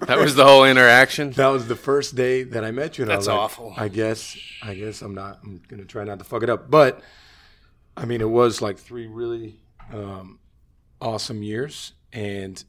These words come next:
Speaker 2: the one thing I will speak to the most, and I say it a lot, is people always mention how you're very, like, uh,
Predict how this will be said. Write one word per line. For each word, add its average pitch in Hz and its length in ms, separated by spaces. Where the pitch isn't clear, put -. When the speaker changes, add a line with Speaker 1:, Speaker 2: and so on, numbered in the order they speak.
Speaker 2:
the 117 160
one 131 260
thing 135 180
I 113 120
will 110 400
speak 104 340
to 113 120
the 101 100
most, 107 420
and 117 320
I 113 120
say 110 260
it 107 80
a 98 40
lot, 104 420
is 104 480
people 147 260
always 135 360
mention 117 920
how 104 140
you're 101 220
very, 101 340
like, 95 340
uh, - 180